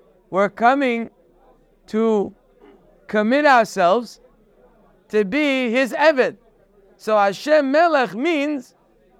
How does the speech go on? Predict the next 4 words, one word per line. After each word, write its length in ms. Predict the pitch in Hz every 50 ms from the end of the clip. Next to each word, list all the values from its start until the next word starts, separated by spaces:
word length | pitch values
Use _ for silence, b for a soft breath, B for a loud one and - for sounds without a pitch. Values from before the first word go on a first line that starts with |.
| _ _ -
that 180 | 190 220 226 -
I 520 | - 247 277 302 302 320 330 330 330 403 - _ _ _ _ _ _ _ _ _ _ _ _ _ _ _ _ _ _ _ _
am 480 | - 226 247 269 277 294 302 294 269 214 - _ _ _
committed 540 | - 240 240 262 302 311 277 277 302 277